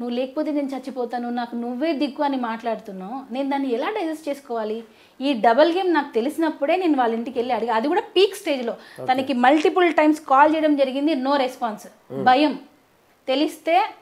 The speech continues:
Speaker 1: నన్ను ఇంకేమైనా చేసేస్తది,
Speaker 2: అంటే మీ
Speaker 1: తెలియకూడదు
Speaker 2: ఎదురుగా
Speaker 1: భయం.
Speaker 2: మాట్లాడలేకపోయింది.
Speaker 1: అస్సలు నా ఎదురుగా మాట్లాడదు. ఎందుకనంటే నేను ఏదున్నా కరెక్ట్ మాట్లాడతాను, నేను ఏదున్నా కరెక్ట్ స్టాండ్ తీసుకుంటా. ఇది తప్పంటే ఇది తప్పు, లేదంటే లేదు. ఎక్కడ ఆ అమ్మాయిని తీసేస్తాను అని నా వెనకల చేసింది తను ఇదంతా.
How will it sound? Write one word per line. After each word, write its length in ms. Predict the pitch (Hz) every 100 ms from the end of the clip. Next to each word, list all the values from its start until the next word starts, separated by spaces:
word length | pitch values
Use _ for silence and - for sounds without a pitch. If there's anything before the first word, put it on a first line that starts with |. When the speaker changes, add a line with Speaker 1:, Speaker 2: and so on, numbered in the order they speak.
| -
Speaker 1:
నన్ను 160 | 233 240
ఇంకేమైనా 380 | 247 240 240
చేసేస్తది, 560 | 247 214 226 220 208 196
Speaker 2:
అంటే 260 | 180 - 214
మీ 60 |
Speaker 1:
తెలియకూడదు 300 | 233 151 156
Speaker 2:
ఎదురుగా 260 | 165 180 190
Speaker 1:
భయం. 40 |
Speaker 2:
మాట్లాడలేకపోయింది. 840 | 165 170 185 170 165 131 127 117 107
Speaker 1:
అస్సలు 440 | 269 - - 392
నా 160 | 349 311
ఎదురుగా 260 | 277 285
మాట్లాడదు. 600 | 277 233 226 220 196 185
ఎందుకనంటే 500 | 220 302 311 285 294
నేను 200 | 311 277
ఏదున్నా 320 | 247 247 262 294
కరెక్ట్ 280 | 269 -
మాట్లాడతాను, 600 | 269 247 220 214 226 262 349 - _
నేను 160 | 262 262
ఏదున్నా 280 | 262 269 311
కరెక్ట్ 280 | 262 262
స్టాండ్ 380 | 302 - 269 285
తీసుకుంటా. 420 | 247 233 - 214
ఇది 100 | 214 208
తప్పంటే 340 | 214 226 226
ఇది 140 | 262 285
తప్పు, 120 | 302
లేదంటే 320 | 269 214 214
లేదు. 200 | 208 190
ఎక్కడ 220 | 220 294
ఆ 60 | 285
అమ్మాయిని 300 | 262 277 269
తీసేస్తాను 580 | 277 294 311 285 254 247
అని 280 | 214 269 - - _ -
నా 160 | 233
వెనకల 580 | 220 220 262 302 349 349 - -
చేసింది 320 | 254 240 220 196
తను 220 | 196 190
ఇదంతా. 340 | 185 180 185